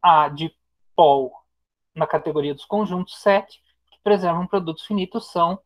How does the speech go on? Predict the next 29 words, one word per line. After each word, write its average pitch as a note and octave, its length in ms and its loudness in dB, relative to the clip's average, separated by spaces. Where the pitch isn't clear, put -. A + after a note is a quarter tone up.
o - 80 -16
que G3 120 -4
a F3+ 40 -2
gente E3+ 240 -6
denomina E3+ 440 -6
por F#3 180 -6
R E3 240 0
álgebra. C3 300 -2
Em E4+ 80 0
analogia, A#3 840 6
um A3+ 100 4
anel G3+ 280 6
sem G3+ 200 -2
infinito A3 720 -2
A F3+ 320 6
vai F#3 120 -8
ser - 160 -8
um E3 80 -4
funtor G#3 600 2
da G3+ 240 6
categoria F3 640 0
sem D3+ 220 -10
infinito, F#3 720 -8
cujos D#3+ 320 -8
objetos D3 840 -4
são C3 360 -2
as - 100 -20
potências D#3+ 520 -6
cartesianas, C#3+ 920 -4